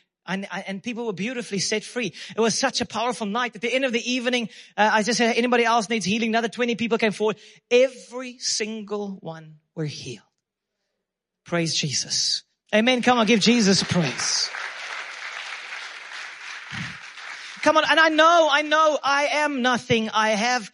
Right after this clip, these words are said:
I cannot heal a headache. I am nothing without Jesus. I'm not sharing that to boast in me. I'm wanting, I'm sharing that to reveal what God is doing. Amen.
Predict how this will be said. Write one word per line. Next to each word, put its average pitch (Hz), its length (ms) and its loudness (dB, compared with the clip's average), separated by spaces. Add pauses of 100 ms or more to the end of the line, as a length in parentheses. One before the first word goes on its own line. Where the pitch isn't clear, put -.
(280)
I 208 200 2
cannot 220 320 -2
heal 220 260 2
a 202 60 2
headache. 208 440 4
I 220 220 0
am 202 280 -2 (300)
nothing 202 560 0
without 175 280 2
Jesus. 180 600 -4 (240)
I'm 196 100 -2
not 233 120 0
sharing 254 400 0
that 226 180 -2
to 190 100 -4
boast 254 560 -2 (100)
in 202 200 -4
me. 302 340 0
I'm 226 200 -2
wanting, 254 240 -2 (200)
I'm 202 60 -6
sharing 339 400 -2
that 294 160 -2
to 254 80 -6
reveal 254 800 -2 (200)
what 196 200 -6 (100)
God 240 360 4
is 208 160 2
doing. 139 340 -4 (680)
Amen. 233 640 0